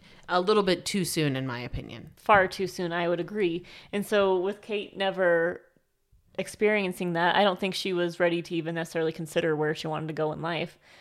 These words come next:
Speaker 2: She just wanted to have those experiences with friends and dating and boys.
Speaker 1: Yeah.
Speaker 2: And Tully had gotten that out of her system, so to speak,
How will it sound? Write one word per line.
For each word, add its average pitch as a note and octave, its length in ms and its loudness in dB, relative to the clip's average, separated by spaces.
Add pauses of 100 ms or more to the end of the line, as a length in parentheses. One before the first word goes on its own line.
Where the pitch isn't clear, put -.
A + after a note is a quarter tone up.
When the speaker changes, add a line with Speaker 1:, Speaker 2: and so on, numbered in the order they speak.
(100)
Speaker 2:
She G3 160 -4
just F3 140 0
wanted F3 160 -2
to E3+ 60 -6
have D#3+ 140 0
those D#3+ 160 -2
experiences E3+ 760 -4
with E3 120 -6
friends E3+ 640 -2
and E3 220 -8
dating E3 400 -4
and D#3+ 160 -8
boys. D#3+ 600 -6 (120)
Speaker 1:
Yeah. C3+ 400 -14 (380)
Speaker 2:
And F3 400 -6
Tully F3+ 480 2
had F3+ 360 -6
gotten E3+ 420 0
that E3+ 200 4
out F3 140 4
of D#3 80 -4
her E3 100 -6
system, F3+ 400 -6
so E3 140 -4
to D#3+ 80 -8
speak, - 500 -8